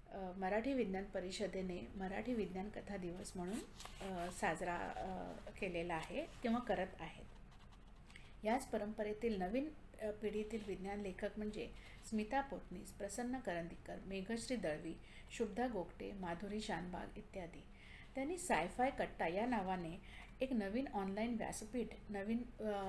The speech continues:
नवोदित विज्ञान लेखकांना उपलब्ध करून दिलेले आहे. दोन हजार सोळा साली मराठी विज्ञान लेखनाच्या शतसंवत्सरीच्या निमित्ताने अनेक, अ, कार्यशाळा अनेक महाविद्यालयांमध्ये विज्ञान लेखनावरती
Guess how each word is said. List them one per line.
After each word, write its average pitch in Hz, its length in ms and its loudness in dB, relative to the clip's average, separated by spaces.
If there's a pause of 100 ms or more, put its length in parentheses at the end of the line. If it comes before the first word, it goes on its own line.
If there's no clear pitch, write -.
(280)
नवोदित 233 480 2
विज्ञान 196 340 2
लेखकांना 196 540 -2
उपलब्ध 180 480 -4
करून 180 320 -2
दिलेले 165 340 -2
आहे. 151 380 -2 (1600)
दोन 240 200 2
हजार 277 220 2
सोळा 190 360 4
साली 214 360 4 (520)
मराठी 220 360 2
विज्ञान 220 380 4
लेखनाच्या 214 580 2
शतसंवत्सरीच्या 208 1040 2
निमित्ताने 180 640 2 (640)
अनेक, 226 340 -2
अ, 190 480 -2
कार्यशाळा 185 680 2
अनेक 214 380 -2
महाविद्यालयांमध्ये 185 1000 0
विज्ञान 180 360 -2
लेखनावरती 175 840 -2